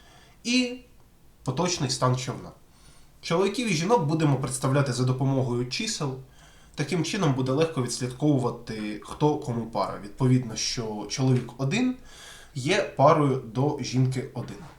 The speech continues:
Початковий стан — це коли всі троє чоловіків і всі троє жінок знаходяться на лівому березі разом з човном. Кінцевий стан — це коли усі три чоловіки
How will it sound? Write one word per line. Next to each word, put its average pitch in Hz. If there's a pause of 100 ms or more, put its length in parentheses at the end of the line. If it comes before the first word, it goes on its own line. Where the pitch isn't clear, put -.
(1040)
Початковий 208
стан — 117
це 135
коли 135
всі 135
троє 131
чоловіків 117
і 107
всі 127
троє 120
жінок 110
знаходяться 120
на 117
лівому 113
березі 226
разом 151
з -
човном. 143
Кінцевий 147
стан — 196
це 143
коли 139
усі 135 (520)
три 147
чоловіки 123